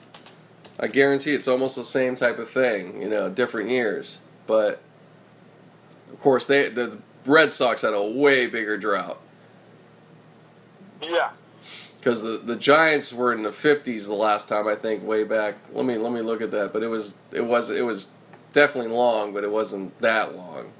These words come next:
Speaker 1: Uh,
Speaker 2: Yeah.
Speaker 1: yeah, nineteen fifty-four, and then the next was two thousand ten. And even before fifty-four, it was thirty-three, twenty-two,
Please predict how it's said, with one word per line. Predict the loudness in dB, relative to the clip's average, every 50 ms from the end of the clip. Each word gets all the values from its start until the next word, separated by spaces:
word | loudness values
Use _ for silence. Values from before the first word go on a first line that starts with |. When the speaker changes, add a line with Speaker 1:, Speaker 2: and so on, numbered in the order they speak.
| -16 -6
Speaker 1:
Uh, | -4 -2 -2 0 0 -2 -2 -4 -6 -10 -14 -20 -20 -20 -20 -20 -20 -20 -20 -20 -20 -10 -8
Speaker 2:
Yeah. | -8 -6 -4 -2 2
Speaker 1:
yeah, | 4 4 6 4
nineteen | 4 4 2 2 0 2 0 -2 -2 -2
fifty-four, | -2 -2 -2 -2 0 -2 -2 -2 0 -2 0 2 2 4 4 4 2 2 0
and | -2 -4 -4
then | -4 -2
the | -2 -2 0
next | 0 0 0 -2 -6
was | -10 -10 -8 -4
two | -2 -2 -2
thousand | 0 2 2 2 2 0 -4 -8 -10
ten. | -6 -4 -2 -2 -2 -6 -8 -12 -16 -20 -20 -20 -20 -20 -20 -8 -4
And | 0 2 2
even | 2 2 2 0 0
before | 0 -2 0 2 2 2 2
fifty-four, | 2 0 0 0 0 -6 -2 0 0 0 2
it | 0
was | -2 -6 -4
thirty-three, | 0 0 0 0 -2 -10 -6 0 0 2 2 2 0 0 -2 -4 -4
twenty-two, | -4 -4 -4 -4 -6 -8 -6 -2 0 2 2 2 0 -2 -2 -4 -4 -4 -6 -8